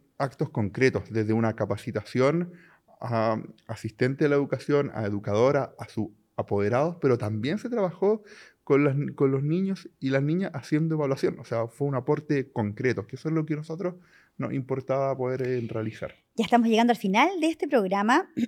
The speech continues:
Speaker 2: <clears throat> Eduardo, y, eh, para finalizar, solo preguntarte de qué manera estos proyectos de vinculación tú sientes que contribuyen a que los estudiantes y los académicos puedan generar un, algún, alguna iniciativa y tener algún impacto y que puedan visualizarlo directamente, que esto tiene un sentido.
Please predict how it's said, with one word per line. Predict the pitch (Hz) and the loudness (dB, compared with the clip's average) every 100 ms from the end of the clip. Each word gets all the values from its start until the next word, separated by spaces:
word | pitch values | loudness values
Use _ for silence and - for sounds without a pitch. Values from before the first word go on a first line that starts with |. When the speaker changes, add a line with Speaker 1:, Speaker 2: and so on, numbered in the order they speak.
| - | -4
Speaker 2:
<clears throat> | - 294 269 254 | 4 6 6 4
Eduardo, | 214 196 208 240 311 | 2 4 4 4 0
y, | 214 208 220 294 - | 0 0 2 0 -2
eh, | 214 208 202 196 190 190 180 | -2 0 0 0 0 -2 -4
para | - 233 | 2 2
finalizar, | 240 240 247 285 294 | 4 2 2 2 0
solo | 320 320 339 | 4 6 6
preguntarte | 320 233 240 254 294 285 | 4 2 2 2 2 2
de | 220 | 2
qué | 233 | 0
manera | 254 285 330 | 2 2 0
estos | 330 311 | -4 -6
proyectos | 262 254 262 | -2 -2 -4
de | 311 | 0
vinculación | 302 277 262 - 277 285 | 0 2 -4 -2 -2 -2
tú | 294 | -2
sientes | 233 269 254 269 | -2 0 0 -4
que | 262 247 | -4 0
contribuyen | 247 247 254 349 370 427 _ _ _ _ - | -2 0 -2 -2 -4 -8 _ _ _ _ -6
a | 190 | -2
que | 233 | 0
los | 311 | 0
estudiantes | 403 403 359 330 339 | 2 4 4 4 2
y | |
los | 254 277 | 2 2
académicos | 277 302 277 330 285 | 0 2 2 0 -4
puedan | - 427 330 | -2 2 0
generar | 262 226 220 247 | 0 2 2 4
un, | 240 202 - - | 2 -2 -8 -6
algún, | 220 208 220 214 202 - - - | -4 -2 -2 -2 -6 -8 -20 -4
alguna | 196 226 | 0 2
iniciativa | 220 - 190 226 285 269 269 277 | 2 0 -2 0 4 6 8 6
y | 247 220 | 2 -2
tener | 196 240 | 0 0
algún | 233 226 | 0 0
impacto | 196 208 240 - 208 202 202 190 | 2 0 0 -4 -4 -2 0 -2
y | - | -6
que | 170 | -8
puedan | 160 196 214 175 | -2 0 0 -2
visualizarlo | 175 165 156 - 240 277 214 | -6 -6 -6 2 2 2 0
directamente, | 190 208 220 233 214 294 - 330 | -2 -4 -2 -2 0 -2 -4 -8
que | 254 | -6
esto | 269 294 | -8 -8
tiene | - - 254 440 | -14 -6 -6 -6
un | |
sentido. | 302 262 226 185 - | -6 -4 -4 -6 -8